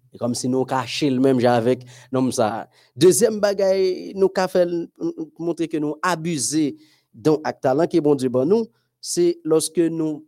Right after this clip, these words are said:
pas voulons utiliser ça le ban nous, hein, nous voulons utiliser pas un l'autre. Il y a monde qui fait ça, et comme s'il pas trop contenté avec ça, bon Dieu, bah là. Et puis, il veut laisser pas l'autre là. Il voit l'autre là, c'est qu'on prie.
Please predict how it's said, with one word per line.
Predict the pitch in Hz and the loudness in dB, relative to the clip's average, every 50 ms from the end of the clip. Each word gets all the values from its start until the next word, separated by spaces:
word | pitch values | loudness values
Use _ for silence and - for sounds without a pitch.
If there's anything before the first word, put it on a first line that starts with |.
| _ _ | _ _
pas | 180 165 151 135 | -2 0 0 -2
voulons | 120 123 147 156 160 160 - | -2 -4 -4 -4 -4 -4 -4
utiliser | 156 151 151 - 143 147 143 123 120 143 | -6 -8 -8 -10 -10 -8 -8 -8 -8 -8
ça | 135 - - - 143 131 | -8 -6 -4 -4 -2 -2
le | 127 131 | -2 0
ban | 135 147 147 151 | 2 4 4 4
nous, | 151 151 156 165 180 196 | 4 4 6 6 6 6
hein, | 208 202 - - _ | 4 2 -2 -8 _
nous | 160 170 165 | 0 0 2
voulons | 151 165 | 2 0
utiliser | 160 156 151 151 156 156 151 135 120 143 143 143 | 0 0 -2 -2 -4 -6 -6 -6 -4 -4 -4 -4
pas | 139 - 135 127 | -2 -2 0 2
un | 127 131 127 120 | 2 4 2 2
l'autre. | 113 113 110 107 - - - _ _ _ _ _ _ _ _ _ _ _ | 2 2 0 -2 -4 -12 -20 _ _ _ _ _ _ _ _ _ _ _
Il | 117 | -2
y | 113 | -2
a | |
monde | 123 156 185 196 165 131 | 2 4 4 4 4 2
qui | 160 147 | -2 -2
fait | - 147 127 117 | 0 -2 -2 -2
ça, | - 110 - | -4 -8 -8
et | - - | -10 0
comme | - 165 147 | 0 0 0
s'il | - - 165 151 | 0 -4 -6 -6
pas | - _ - 156 156 | -6 _ -2 -2 -2
trop | 151 - - 160 165 160 151 | -2 -6 -6 -2 -2 -2 0
contenté | - 175 165 - 160 151 143 - 185 180 175 | -2 -6 -6 -4 -6 -6 -4 2 4 6 6
avec | 156 - - | 6 4 2
ça, | - - 147 139 | 2 4 4 4
bon | 131 139 135 | 4 4 4
Dieu, | 127 131 120 | 4 4 4
bah | 117 117 | 4 2
là. | 117 117 113 107 - - _ _ _ _ _ _ _ _ _ | 2 2 0 -2 -4 -8 _ _ _ _ _ _ _ _ _
Et | 131 123 | -4 -4
puis, | 113 135 143 | -2 -2 -2
il | 139 143 143 123 | 0 0 0 -2
veut | 104 101 120 | -2 -4 -2
laisser | 131 147 151 - - - 147 | 2 4 4 2 2 -2 -4
pas | 135 - 131 131 | -2 -2 -2 0
l'autre | 123 120 131 135 131 - | 2 2 2 0 2 2
là. | 131 131 117 98 - - _ _ _ _ _ _ _ _ _ _ _ _ _ _ _ _ _ _ _ | 2 2 2 2 -2 -10 _ _ _ _ _ _ _ _ _ _ _ _ _ _ _ _ _ _ _
Il | - 123 127 | -4 0 2
voit | 127 123 | 4 4
l'autre | 123 131 131 123 | 4 4 2 2
là, | - 127 123 | 0 -2 -2
c'est | 113 - 135 135 131 123 | -2 -4 -6 -8 -8 -6
qu'on | - 151 127 123 127 | -4 -2 -2 -2 -2
prie. | 120 151 160 170 165 160 185 214 233 214 | -2 -2 0 0 2 4 6 6 6 4